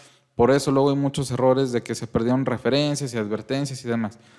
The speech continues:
Entonces, si todo lo haces con cuidado, por ejemplo, aquí, pues ya no pasó mayores, ya tengo lo que son mis redondeos porque las líneas nomás las moví y se acomodó y se actualizó todo perfectamente bien. Esta matriz circular de al final, pues esta ya no me va a servir porque ahora lo que voy a necesitar va a ser una simetría.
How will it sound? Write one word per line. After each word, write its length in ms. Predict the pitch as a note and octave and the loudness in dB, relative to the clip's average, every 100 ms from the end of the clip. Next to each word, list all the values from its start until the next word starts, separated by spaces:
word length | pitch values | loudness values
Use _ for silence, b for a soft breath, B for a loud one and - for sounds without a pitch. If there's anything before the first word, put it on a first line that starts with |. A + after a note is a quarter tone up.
| b b b | b b b
Entonces, 280 | B2+ B2 B2+ | 0 2 2
si 60 | |
todo 140 | F3+ F3+ | 4 4
lo 80 | |
haces 180 | F3+ F3 | 4 2
con 160 | - E3+ | -2 0
cuidado, 460 | D3 D#3+ F3+ F3 | 4 4 4 2
por 120 | C#3+ B2+ | 0 0
ejemplo, 320 | D#3 D#3 D#3+ | -2 0 0
aquí, 220 | D#3 D#3+ | 0 -2
pues 180 | E3 C3+ | -2 -2
ya 120 | C#3+ | 0
no 80 | D3 | 0
pasó 260 | C#3+ C#3 | -2 -2
mayores, 380 | C#3+ C#3 A#2 A2 | 0 2 2 2
ya 140 | B2+ C3 | 0 0
tengo 200 | C#3 C3+ | -2 -2
lo 80 | |
que 120 | B2 A2 | -4 -4
son 180 | C3+ | -2
mis 120 | C#3 A#2+ | 0 0
redondeos 460 | A#2 B2 E3 F3 | 0 0 2 0
porque 380 | F3 C3+ - A#2 | 0 -4 -2 -2
las 300 | A2+ G#2+ A#2+ | 0 -2 -2
líneas 500 | D3 D#3+ D#3+ D#3 - | -2 0 -2 -4 -4
nomás 260 | A#2+ B2+ C#3 | -2 0 0
las 160 | C3 | 0
moví 300 | B2 A#2+ D#3+ | 0 -2 -2
y 180 | F3 C#3 | -4 -6
se 100 | B2 | -8
acomodó 380 | - A2+ A2+ C#3 | -6 -4 -2 -2
y 60 | |
se 80 | C#3 | -4
actualizó 400 | B2+ A#2 A2+ C3+ | -4 -4 -2 -4
todo 260 | C3+ C3+ C3+ | -2 -2 -2
perfectamente 600 | A#2 C3 B2 C3 B2+ C3 | -6 -8 -6 -4 -4 -6
bien. 160 | A2+ G#2+ b b b b b b | -8 -10 b b b b b b
Esta 200 | - D#3+ | 0 2
matriz 320 | F3+ E3+ E3+ F3 | 2 2 2 0
circular 440 | F3 F3 E3 E3 | 0 2 4 4
de 60 | E3 | 2
al 80 | |
final, 320 | E3 E3 D#3 - | 0 0 -2 -2
pues 140 | B2+ | 0
esta 260 | C#3 C#3 C#3 | 0 0 0
ya 140 | C3+ | 0
no 60 | C3+ | 0
me 120 | C3 | 2
va 80 | C3+ | 0
a 40 | |
servir 340 | D3 C#3 E3+ | 0 0 -2
porque 260 | E3+ B2 B2 | -2 -2 2
ahora 140 | C3 | 2
lo 120 | C#3 C3 | 2 -2
que 100 | A#2+ | -2
voy 100 | C3+ | -2
a 40 | |
necesitar 460 | C3+ B2+ B2+ C#3 C#3 | -2 -6 -2 0 0
va 60 | |
a 40 | C3+ | -2
ser 160 | C3+ | -4
una 140 | C#3 C#3 | -4 -4
simetría. 460 | B2+ A2+ B2 A2 | -4 -6 -4 -8